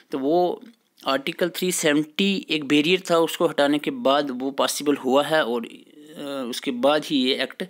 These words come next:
लाया गया है। ये स-, इन्फॉर्मेशन आपको वैसे ही मालूम होती है। तो ये जितने इन-, इन्फॉर्मेशन आपको यहाँ पर प्रोवाइड की जा रही है, this is enough for this im-, topic। इसके अलावा आपको कुछ और पढ़ने की ज़रूरत नहीं है। हाँ, यहाँ पर अगर हम बात करें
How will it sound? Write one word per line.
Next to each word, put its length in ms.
लाया 360
गया 140
है। 140
ये 80
स-, 180
इन्फॉर्मेशन 640
आपको 380
वैसे 360
ही 80
मालूम 320
होती 340
है। 200
तो 60
ये 220
जितने 360
इन-, 220
इन्फॉर्मेशन 500
आपको 280
यहाँ 200
पर 120
प्रोवाइड 420
की 140
जा 180
रही 140
है, 140
this 180
is 300
enough 300
for 180
this 200
im-, 440
topic। 220
इसके 240
अलावा 320
आपको 320
कुछ 400
और 400
पढ़ने 300
की 180
ज़रूरत 420
नहीं 300
है। 120
हाँ, 280
यहाँ 360
पर 100
अगर 160
हम 120
बात 260
करें 320